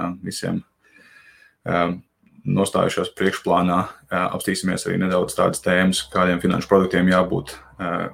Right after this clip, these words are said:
mūsu portfeļos, ā, kāpēc tie ir svarīgi, kurus izvēlēties, kurus neizvēlēties. Parunāsim nedaudz par, ā,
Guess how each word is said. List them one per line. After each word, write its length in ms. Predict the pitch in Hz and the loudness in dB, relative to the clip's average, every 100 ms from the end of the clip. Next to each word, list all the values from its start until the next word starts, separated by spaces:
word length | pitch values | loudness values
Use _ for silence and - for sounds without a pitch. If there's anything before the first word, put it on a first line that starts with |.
| - | -6
mūsu 240 | 92 92 - | -6 -6 2
portfeļos, 560 | 101 - 135 147 156 - - | 2 4 4 4 2 -4 -10
ā, 220 | - 92 85 87 87 - _ - - | -6 -2 -2 -2 -6 -10 _ -14 -12
kāpēc 380 | - - - - - | -14 -10 -10 -10 -4
tie 140 | 90 | -2
ir 80 | 85 | -2
svarīgi, 560 | 101 107 104 98 95 90 - | 2 4 6 4 0 -4 -4
kurus 240 | 90 85 | -4 -2
izvēlēties, 460 | 95 92 90 - - | 0 2 2 -2 -6
kurus 180 | 90 95 | -4 0
neizvēlēties. 680 | 98 98 90 90 - 90 - - - - - - - - - | 0 0 0 0 -2 -4 -4 -12 -20 -20 -18 -18 -20 -20 2
Parunāsim 440 | 104 101 92 98 101 | 6 6 6 6 6
nedaudz 300 | 92 90 - | 6 4 4
par, 160 | 90 | 4
ā, 160 | 92 | 6